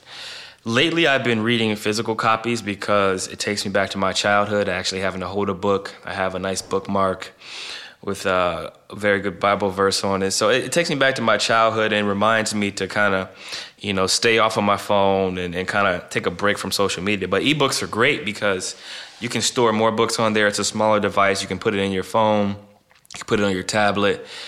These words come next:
And it's easier to kinda travel with it. But I, I've lately been doing physical books, but when I started getting into audiobooks and ebooks,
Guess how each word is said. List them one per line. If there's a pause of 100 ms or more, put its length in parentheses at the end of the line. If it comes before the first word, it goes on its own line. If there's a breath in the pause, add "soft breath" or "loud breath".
(320 loud breath)
And
it's
easier
to
kinda
travel
with
it.
But
I,
I've (500)
lately
been
doing
physical
books,
but
when
I
started
getting
into
audiobooks
and
ebooks,